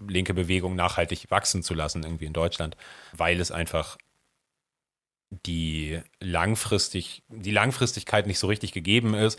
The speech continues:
und man, also ich kenne viele autonome oder postautonome Gruppen, die sich im Grunde genommen nur selbst erhalten durch den Zufluss von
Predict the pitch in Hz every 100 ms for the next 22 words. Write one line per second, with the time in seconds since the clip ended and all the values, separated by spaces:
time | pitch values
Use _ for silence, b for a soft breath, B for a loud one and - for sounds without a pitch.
0 | B B B B 92 87 98 95 - _
1 | _ _ - 113 76 104 104 - 110 107
2 | 117 107 98 98 107 123 98 117 110 104
3 | 104 98 98 85 95 98 87 90 92 98
4 | 104 95 95 92 92 101 - 92 95 -
5 | 92 87 92 - 107 - 95 - 95